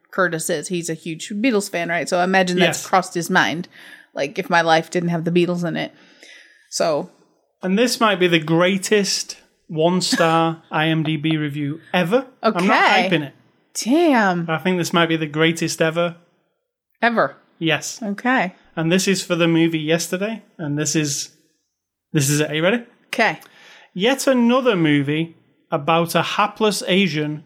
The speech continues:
Speaker 2: courting a Caucasian girl.
Speaker 1: Oh my God.
Speaker 2: And she even has her finger in her mouth on the poster. Seriously?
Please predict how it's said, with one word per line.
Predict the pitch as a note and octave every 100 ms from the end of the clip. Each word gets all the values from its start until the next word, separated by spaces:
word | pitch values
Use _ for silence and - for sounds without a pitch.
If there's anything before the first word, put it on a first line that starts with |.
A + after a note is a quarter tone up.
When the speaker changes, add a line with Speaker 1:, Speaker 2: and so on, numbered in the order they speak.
| _
Speaker 2:
courting | - E3+ E3+ E3+ E3+ E3
a |
Caucasian | D#3+ - D#3+ D#3 D#3+ D#3+ D3 D3
girl. | C#3 C3+ B2
Speaker 1:
Oh | F3+
my | G3+ - -
God. | - - -
Speaker 2:
And | G3+ G3+
she | B3 B3
even | C#4+ C4+
has | B3+ A#3+
her | B3
finger | B3 - C4+ C4+ G#3 E3
in |
her | D3+
mouth | D3 C#3+ C#3+ D#3+
on | D#3
the | D#3+
poster. | - F#3 F3 - C#3 - _
Seriously? | - - G#3 F#3 G3 F#3+ G3 A3 B3+